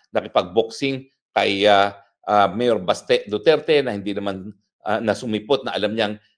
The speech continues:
nasa labas ng bansa itong si, ah, um, Mayor Baste Duterte, yan ay talagang, <laughs> ano ba yan? Nagpapapansin na hindi naman tama, no? Kung talagang papakita mong matapang ka at nais mong itaguyod yung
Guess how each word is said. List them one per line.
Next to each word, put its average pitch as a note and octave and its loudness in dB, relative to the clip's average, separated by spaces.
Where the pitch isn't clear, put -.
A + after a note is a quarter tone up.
nasa A#2 2
labas G#2+ 0
ng G#2+ -6
bansa G2 -2
itong G2+ -12
si, G#2 -6
ah, F#2+ 0
um, G2 2
Mayor G#2 -2
Baste G#2+ -8
Duterte, C3+ -2
yan C3 -2
ay C3 -2
talagang, A2 0
<laughs> - -20
ano G#2 -12
ba D#2+ -12
yan? G#2+ -16
Nagpapapansin G2+ -4
na E2+ -8
hindi F#2 -10
naman F2 -8
tama, E2 -2
no? G2 -10
Kung D#2+ -14
talagang G#2 -2
papakita F#2 -4
mong F#2 -8
matapang D3 0
ka F#2 -2
at - -8
nais G2+ -4
mong G#2 -12
itaguyod A2 0
yung E2+ -6